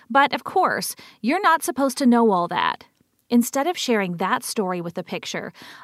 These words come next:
I wrote a caption about how my daughter, quote, "enjoys napping, eating, and grunting like a charming little piglet." Images of motherhood on social media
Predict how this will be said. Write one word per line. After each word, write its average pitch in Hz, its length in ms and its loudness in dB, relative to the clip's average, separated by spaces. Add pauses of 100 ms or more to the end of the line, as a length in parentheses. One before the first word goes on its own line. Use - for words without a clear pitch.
I 311 180 4
wrote 254 200 2
a 269 60 -4
caption 202 500 -4
about 180 240 -2
how 247 320 0
my 233 200 4
daughter, 190 600 0 (100)
quote, - 420 0 (280)
"enjoys 320 420 -2
napping, 311 520 -4 (260)
eating, 226 360 -2
and 175 140 -2
grunting 220 460 2
like 180 200 0
a 180 60 -6
charming 254 500 2
little 196 200 0
piglet." 190 580 -2 (680)
Images 269 440 2
of 226 120 -4
motherhood 214 480 2
on 175 140 -4
social 180 380 -4
media 190 460 -2